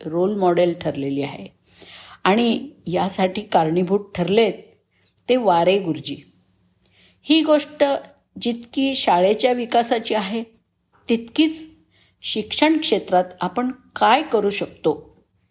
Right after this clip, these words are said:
हे दाखवण्यासाठी डोळ्यात झणझणीत अंजन घालणारी सुद्धा आहे. वाबळेवाडी हे शिरूर तालुक्यातील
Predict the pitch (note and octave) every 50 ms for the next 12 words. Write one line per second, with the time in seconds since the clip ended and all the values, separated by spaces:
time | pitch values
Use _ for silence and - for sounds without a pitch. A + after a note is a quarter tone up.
0 | - _ _ _ - - A3+ A#3 A3+ G#3+ F3+ F3 - - G3+ G3+ G#3+ A3 G#3+ G#3+
1 | G#3+ F3+ E3 - G#3 F#3+ F3 E3 - - _ _ _ _ _ - - - - -
2 | - _ _ F3 D#3+ F3 F3 F3+ F#3+ G#3+ G#3+ F#3 D#3+ - - - C3+ D#3+ E3 D#3+
3 | D3+ E3 G#3 A#3+ A#3+ A#3 A#3+ - - _ _ _ _ F#3 E3+ F3 F3 E3 G3 G#3+
4 | A3+ A3+ G#3 F3+ D#3+ C#3+ D#3 D#3 E3+ F#3 G3 G#3 A#3 G3+ - - D#3+ D3 D#3+ D#3
5 | C#3+ B2 - - - _ _ _ _ _ _ _ _ _ _ - - - _ _
6 | - F3+ F#3+ F3 D#3+ D#3+ E3+ F3 F3+ F3 F3 E3 E3 E3 E3 D#3+ D#3 - - _
7 | _ _ _ _ _ - G#3 G#3+ G#3 G#3 - A3 G#3 G#3 B3 B3 A#3+ - - G#3+
8 | F#3+ F3+ F3+ F#3 F3+ - F#3+ F#3 F#3 - F#3+ F#3 F#3+